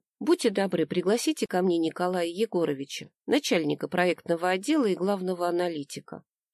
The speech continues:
В Новосибирске объявили тендер на строительство крупного медицинского центра. Будем принимать участие». На выходе из кабинета я столкнулась с Алисой. Внутри кольнуло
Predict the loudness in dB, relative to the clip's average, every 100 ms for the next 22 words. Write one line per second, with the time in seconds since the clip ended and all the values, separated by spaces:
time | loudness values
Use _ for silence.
0 | _ 4 4 4 2 2 2 0 -2 0
1 | -2 0 0 0 4 4 4 0 -6 0
2 | 2 2 0 -6 -6 -4 -4 -2 -2 0
3 | 0 0 -2 -4 -4 -4 -6 -6 -4 -4
4 | -4 -6 -18 -20 _ _ -4 0 0 0
5 | 2 4 4 2 -4 -6 -6 -6 -12 -14
6 | -14 _ _ _ _ _ _ -4 0 0
7 | -2 -4 -4 -6 -6 -2 0 0 -2 -6
8 | -6 -6 -6 -4 -2 0 -2 -6 -4 -4
9 | -6 -10 -12 -14 -16 _ _ -6 -4 -2
10 | -6 -4 -6 -2 0 0 -2